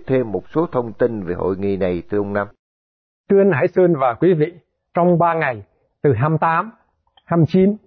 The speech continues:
Speaker 2: đến ngày ba mươi tháng ba vừa qua, đã mời hơn một trăm hai mươi các nhà lãnh đạo tại nhiều quốc gia đến Hoa Thịnh Đốn tham dự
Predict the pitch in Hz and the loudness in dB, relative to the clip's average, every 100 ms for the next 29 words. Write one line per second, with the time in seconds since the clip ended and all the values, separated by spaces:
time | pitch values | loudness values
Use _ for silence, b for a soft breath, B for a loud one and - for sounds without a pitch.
0 | _ 165 196 160 127 156 160 160 156 175 | _ 2 2 2 0 -2 0 -2 -2 -2
1 | 165 160 123 120 - 147 131 - _ _ | 0 -2 -2 -4 -2 -2 -2 -8 _ _
2 | _ _ _ _ _ _ - 151 131 185 | _ _ _ _ _ _ -2 0 2 4
3 | 165 151 131 107 _ _ _ 180 190 165 | 4 2 -2 -8 _ _ _ 0 2 2
4 | 143 - 160 165 135 180 180 175 175 170 | 0 -2 -4 -4 -4 0 4 6 4 4
5 | 165 _ _ 190 165 147 120 110 147 131 | -2 _ _ -4 0 0 -2 -2 0 0
6 | 123 - _ _ - 139 156 135 117 170 | -2 -6 _ _ -2 0 2 2 0 -2
7 | - 165 160 147 - _ _ _ _ _ | 2 2 2 -2 -10 _ _ _ _ _
8 | _ B B 185 190 180 180 175 175 156 | _ B B 2 2 2 0 -2 -2 0
9 | 156 180 220 _ _ _ - 175 180 165 | 0 0 -4 _ _ _ -2 2 4 4